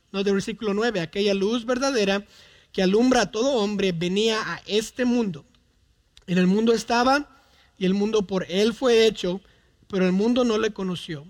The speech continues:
A los suyos vino, y a los suyos no le recibieron". Entonces Jesús mismo es llamado la luz. Y la primera pregunta es, pues, ¿para qué sirve la luz? Si, si hacemos la,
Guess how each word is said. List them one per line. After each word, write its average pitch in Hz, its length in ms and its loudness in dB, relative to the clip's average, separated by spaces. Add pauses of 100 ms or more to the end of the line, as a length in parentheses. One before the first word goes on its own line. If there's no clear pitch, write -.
A 165 80 -14
los 160 140 -8
suyos 196 180 -2
vino, 240 400 0 (100)
y 202 140 -6
a 185 40 0
los 170 140 -4
suyos 208 400 -4 (140)
no 185 480 -4 (500)
le 170 120 -6
recibieron". 151 680 -10 (120)
Entonces 214 320 -6
Jesús 240 460 -2
mismo 262 340 0
es 240 140 0
llamado 226 760 -2 (640)
la 208 240 4
luz. 226 340 -2
Y 214 40 -6
la 214 140 -2
primera 254 320 0
pregunta 240 640 0
es, 214 340 0 (100)
pues, - 140 -18
¿para 190 200 -4
qué 185 140 -4
sirve 190 260 -2
la 220 120 2
luz? 294 380 -2 (1300)
Si, 226 420 0
si 226 180 -2
hacemos 254 360 2
la, 220 340 2